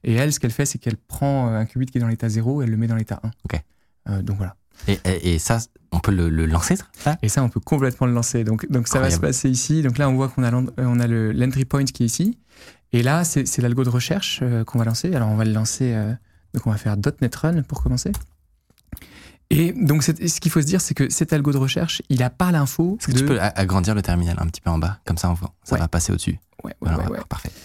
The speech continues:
Speaker 1: Euh, en fait, en fait, cet algo de recherche-là,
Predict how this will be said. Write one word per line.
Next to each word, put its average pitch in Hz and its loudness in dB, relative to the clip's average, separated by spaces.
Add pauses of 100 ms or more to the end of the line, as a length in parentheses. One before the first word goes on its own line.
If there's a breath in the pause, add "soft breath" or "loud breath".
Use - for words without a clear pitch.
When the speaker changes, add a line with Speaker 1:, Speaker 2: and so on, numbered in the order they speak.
(360 loud breath)
Speaker 1:
Euh, 127 2 (120)
en 131 2
fait, 190 -2
en 147 2
fait, 180 2
cet - -2
algo 143 2
de 143 4
recherche-là, 175 0